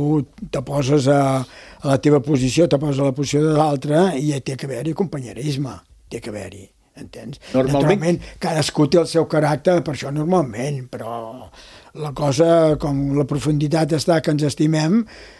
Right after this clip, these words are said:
Speaker 1: no hi ha problemes amb res.
Speaker 2: Qui té més mal caràcter?
Speaker 1: Mal caràcter cap dels dos.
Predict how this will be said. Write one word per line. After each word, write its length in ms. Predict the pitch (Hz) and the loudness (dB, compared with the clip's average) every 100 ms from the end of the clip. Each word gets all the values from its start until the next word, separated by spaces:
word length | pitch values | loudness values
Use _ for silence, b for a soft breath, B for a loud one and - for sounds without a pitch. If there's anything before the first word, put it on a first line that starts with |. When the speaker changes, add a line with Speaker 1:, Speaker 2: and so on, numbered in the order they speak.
| B - | B -12
Speaker 1:
no 260 | 139 135 131 | -6 -4 -4
hi 60 | |
ha 80 | 127 | -6
problemes 540 | 127 143 135 135 156 185 | -4 -4 -2 -4 -2 -2
amb 160 | 160 | -2
res. 560 | 113 143 113 - - - _ | -4 -8 -8 -12 -14 -16 _
Speaker 2:
Qui 180 | 165 | -4
té 140 | 160 123 | 0 0
més 160 | 90 80 | 0 -4
mal 160 | 78 | -8
caràcter? 460 | 80 85 80 - 95 - b b b b b b _ 262 | -8 -10 -10 -14 -16 -18 b b b b b b _ -6
Speaker 1:
Mal 260 | 165 156 | -2 -2
caràcter 400 | 139 147 147 180 | -2 -4 -2 0
cap 160 | 151 151 | 0 -2
dels 240 | 143 113 | -6 -2
dos. 300 | 160 165 - | -2 -2 -4